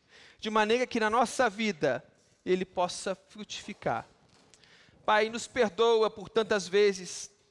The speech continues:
não sei, muitas vezes por medo, por preguiça até, Senhor, por falta de disciplina, por achar que isso é para os outros e não para nós, nós, nós temos relutado em te buscar.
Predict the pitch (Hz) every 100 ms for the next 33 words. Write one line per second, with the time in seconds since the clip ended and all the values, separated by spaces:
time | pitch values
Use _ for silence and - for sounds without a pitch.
0 | - 220 - 226 214 - _ _ _ _
1 | _ _ _ 262 233 214 208 - 240 180
2 | 170 185 208 208 180 143 135 131 _ _
3 | _ 220 - 233 233 165 262 311 - 233
4 | - 208 220 214 - - 175 156 139 135
5 | _ _ _ - 208 247 220 226 196 190
6 | - - - 196 233 220 180 135 - _
7 | _ _ _ 240 202 - 233 - 233 226
8 | 220 208 185 185 226 220 185 190 196 202
9 | 185 202 202 - - - 208 220 226 -
10 | - - _ _ _ _ _ _ _ -
11 | _ _ - 233 - 247 240 214 - -
12 | _ _ _ _ _ _ 233 240 220 _
13 | 208 208 202 175 156 165 165 - - 131